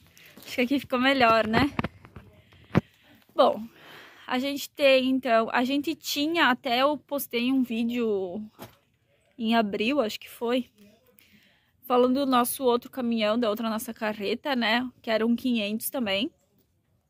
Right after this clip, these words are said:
que a gente acabou vendendo. Então a gente ficou só com essa carreta aqui, nosso quinhentão, que todo mundo amou ele, é lindo, né? E vou falar um pouquinho como é que funciona. A carreta, geralmente,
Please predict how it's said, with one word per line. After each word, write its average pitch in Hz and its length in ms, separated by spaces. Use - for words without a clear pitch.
que - 100
a 240 60
gente 220 280
acabou 220 400
vendendo. 233 720
Então 262 280
a 262 80
gente 262 200
ficou 269 260
só 240 220
com 311 180
essa 294 300
carreta 285 440
aqui, 269 300
nosso 269 240
quinhentão, 247 720
que - 100
todo 233 300
mundo 240 220
amou 220 340
ele, 220 260
é 233 60
lindo, 214 420
né? 220 300
E 269 1000
vou 262 180
falar 269 280
um 285 60
pouquinho 277 320
como 277 120
é 262 80
que 269 120
funciona. 262 560
A 415 100
carreta, 277 720
geralmente, 247 1000